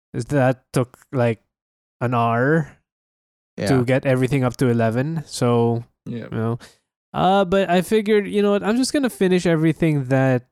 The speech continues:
Speaker 1: from previous content first, and then I'll go to the new stuff, just 'cause I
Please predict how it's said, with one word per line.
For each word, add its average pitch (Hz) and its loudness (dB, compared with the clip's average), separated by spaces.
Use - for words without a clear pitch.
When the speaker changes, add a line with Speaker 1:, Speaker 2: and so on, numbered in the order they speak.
Speaker 1:
from 135 -2
previous 156 0
content 170 -2
first, 160 -2
and 117 -4
then 143 2
I'll 156 2
go 147 2
to 151 2
the 147 0
new 147 2
stuff, 147 -2
just - -4
'cause 165 0
I 160 2